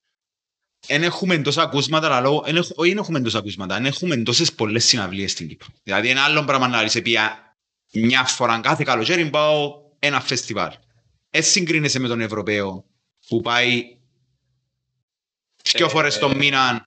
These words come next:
Speaker 1: συναυλία ή μια φορά τον μήνα συναυλία. Οκ. Και αμέ, ε, εν, εν, είσαι σε πιο ψηλό επίπεδο που τον μέσον Κυπρέο, αλλά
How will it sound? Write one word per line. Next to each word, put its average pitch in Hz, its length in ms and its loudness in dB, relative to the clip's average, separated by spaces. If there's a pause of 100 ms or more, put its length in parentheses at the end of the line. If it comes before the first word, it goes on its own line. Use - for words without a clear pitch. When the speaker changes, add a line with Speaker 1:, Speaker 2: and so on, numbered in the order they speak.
Speaker 1:
συναυλία 117 580 2
ή 135 160 0
μια 156 240 2
φορά 139 260 0
τον 123 100 -2
μήνα 127 200 0
συναυλία. 95 520 -4 (560)
Οκ. 147 220 0 (480)
Και - 140 0
αμέ, 139 180 2 (440)
ε, 156 80 -2 (220)
εν, 170 260 2
εν, 190 260 0 (1040)
είσαι 139 260 0
σε 165 120 -2
πιο - 140 0
ψηλό 226 260 2
επίπεδο 170 340 2
που 143 80 -2
τον 139 120 2
μέσον 135 260 -2
Κυπρέο, 127 380 2
αλλά 208 240 0